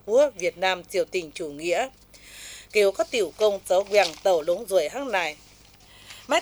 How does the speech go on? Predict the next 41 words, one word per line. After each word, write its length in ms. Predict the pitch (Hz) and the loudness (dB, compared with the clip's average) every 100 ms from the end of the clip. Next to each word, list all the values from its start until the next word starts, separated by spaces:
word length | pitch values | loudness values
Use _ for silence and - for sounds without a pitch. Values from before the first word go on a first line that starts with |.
| - | 2
tàn 260 | 220 202 | 2 2
bé 140 | 202 294 | -2 0
dành 220 | 233 202 165 | 2 2 2
dếm 240 | 185 185 208 | -4 -4 -4
bui 160 | 294 | -6
cản 280 | - 208 156 | 0 0 0
nhất 140 | 214 | -8
phính 240 | - 233 254 | -8 -10 -2
miền 160 | 196 156 | -2 -2
sổ, 280 | - 170 156 - - - | -4 -2 -4 -10 -16 2
bùa 100 | 247 | 4
nhai 180 | 220 208 - | 6 2 2
bành 200 | 202 170 | -2 -2
tàu, 380 | - 190 165 - | -4 -2 -2 -2
anh 180 | 254 285 | -2 0
bé 140 | 330 330 | 0 0
diều 180 | 214 170 - | -2 -2 0
bìa 180 | 180 | -2
kiều 240 | - 180 180 | 0 -2 -2
có 120 | - | -2
tiểu 280 | - 220 147 | -2 -4 -4
công 200 | - 254 240 | -2 -2 -2
dấu, 380 | - 180 170 190 - - - | 2 4 4 2 -4 -20 -2
bé 320 | 202 220 240 240 | 4 6 4 -2
thính 200 | 208 202 - | -6 -6 -2
pun 260 | 254 240 233 | -2 -2 -4
cua 240 | 302 330 | -2 -2
Lào, 320 | 208 190 156 | 4 2 2
Campuchia, 840 | - 226 214 208 202 - 202 185 175 - - | 0 -2 -2 -8 -8 -6 0 2 0 -8 -8
tăng 240 | - 277 294 | -2 -2 0
có 140 | 311 | 0
làn 260 | 320 214 165 | 2 0 -2
dạ 220 | - 180 - | -4 -4 -4
chuồng, 400 | - 202 165 156 - | 0 0 0 -6 -4
vừa 200 | 202 175 | 2 2
bé 160 | 233 | 2
lộ 200 | 285 196 | 0 0
liệp 220 | 165 175 - - | 0 -2 -4 -2
dày 200 | 202 170 | 0 0
nhiều, 340 | 175 190 165 151 | 0 0 0 -2
diêm 180 | 185 | 0